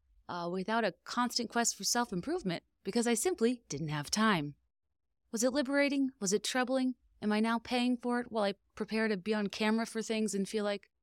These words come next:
I'm consumed with fear that the people that look good on T V have nice chompers, you know, veneers? And I, you know, dare I say, will look like a normal woman with pores,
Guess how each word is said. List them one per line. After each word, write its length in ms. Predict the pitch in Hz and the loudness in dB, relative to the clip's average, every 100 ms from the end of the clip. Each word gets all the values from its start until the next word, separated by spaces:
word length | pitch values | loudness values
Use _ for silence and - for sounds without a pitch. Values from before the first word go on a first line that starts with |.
| _ _ _ _ - | _ _ _ _ -10
I'm 80 | 196 | -6
consumed 460 | 214 214 247 233 | -4 -2 0 0
with 120 | 214 190 | -2 -6
fear 380 | - 220 220 | -4 0 0
that 120 | 214 202 | 0 -4
the 60 | |
people 240 | 190 220 202 | -6 -6 -6
that 80 | |
look 180 | 202 214 | -6 -6
good 140 | - 214 | -4 -2
on 160 | 202 | -2
T 160 | 185 214 | -2 -4
V 220 | 190 214 | -4 -4
have 260 | 202 190 - _ _ _ _ | -6 -8 -14 _ _ _ _
nice 180 | 202 214 | -6 -4
chompers, 760 | - 208 202 214 240 226 214 - - | 0 0 0 0 -4 -6 -8 -12 -8
you 80 | |
know, 100 | 202 | -6
veneers? 640 | 196 202 208 208 220 220 - _ _ _ _ _ _ | -4 -2 0 0 -2 -4 -8 _ _ _ _ _ _
And 160 | - 226 | -2 0
I, 500 | 202 208 226 240 247 _ _ _ _ _ | 2 0 2 0 -2 _ _ _ _ _
you 100 | 226 | -2
know, 180 | 202 185 - | -2 -2 -6
dare 240 | 190 208 233 | -2 2 4
I 140 | 220 | 4
say, 460 | 220 233 226 247 269 _ _ _ _ _ _ | 2 2 2 2 -4 _ _ _ _ _ _
will 340 | 202 226 220 - | -2 0 0 -4
look 440 | - 233 254 - - - _ _ | 4 6 6 2 -16 -18 _ _
like 240 | - 233 226 | 4 4 6
a 160 | 226 | 4
normal 420 | 214 214 220 220 214 | 6 6 6 6 6
woman 300 | 202 220 220 | 6 6 4
with 180 | 214 | 2
pores, 580 | - 214 226 247 262 - | 4 6 6 4 -2 -8